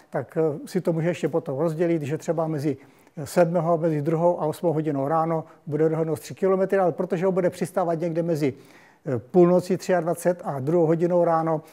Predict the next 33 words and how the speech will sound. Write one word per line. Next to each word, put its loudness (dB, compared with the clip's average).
takže 0
tam -2
to -2
bude -2
v -14
pořádku, -2
protože -6
tam, -4
eh, -8
to -6
počasí -8
bude -4
vyhovovat. -2
Jo, 0
takže 0
takhle -2
on 2
si -4
to -2
přečte, -2
no -2
a -2
zavolá 0
potom -2
na -4
to -4
plánovací -4
oddělení: -2
„Všechno -8
v -14
pořádku, -6
tak -8
startujeme -8